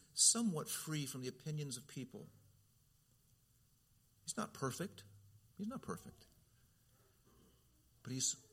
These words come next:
growing in wholeness. He doesn't have an angle. It's like a salesperson or a, or a car salesman. And, uh, you wonder about their words, don't you? What's their angle here?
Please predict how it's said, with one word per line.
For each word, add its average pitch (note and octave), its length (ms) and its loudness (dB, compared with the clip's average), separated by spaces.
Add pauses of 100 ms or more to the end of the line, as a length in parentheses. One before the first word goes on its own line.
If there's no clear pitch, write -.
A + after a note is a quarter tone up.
(120)
growing C3+ 360 2
in B2 100 2
wholeness. B2 840 0 (1900)
He - 60 -8
doesn't D3+ 240 2
have D3 160 0
an D3+ 80 -2
angle. A2+ 440 0 (1500)
It's - 100 -6
like F#3+ 100 -2
a D#3+ 60 2
salesperson C#3 760 4
or G2+ 140 2
a, G2+ 280 -6
or G#2+ 160 -2
a G#2 40 -6
car C#3 400 -2
salesman. G2+ 640 0 (920)
And, A#2 220 -2
uh, A2 200 -2
you A2+ 160 -2
wonder B2+ 400 2
about A2 300 0
their G2+ 120 -4
words, F#2 540 -2
don't G2+ 280 -6
you? - 80 -10 (1600)
What's D#3 140 0
their - 140 0 (100)
angle - 220 0
here? D#2+ 380 -6